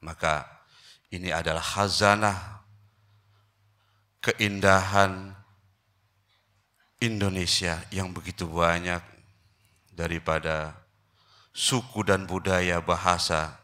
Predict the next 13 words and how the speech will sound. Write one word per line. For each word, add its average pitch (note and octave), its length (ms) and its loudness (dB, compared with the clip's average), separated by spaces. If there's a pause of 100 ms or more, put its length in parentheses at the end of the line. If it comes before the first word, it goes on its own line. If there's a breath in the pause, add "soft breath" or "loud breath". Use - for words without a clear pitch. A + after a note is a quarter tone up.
(140)
dan E2+ 160 -4
sebagainya. D2+ 840 -6 (1040 loud breath)
Maka F#2+ 320 2
dari F#2 240 4
itu, F2+ 160 -4
para F2 160 4
hadirin E2+ 480 -2
yang F2 160 -6
dimuliakan F2 520 -4
Allah E2+ 280 -2
Subhanahu D#2+ 720 -6
wa D#2 80 -12
taala, D2+ 560 -4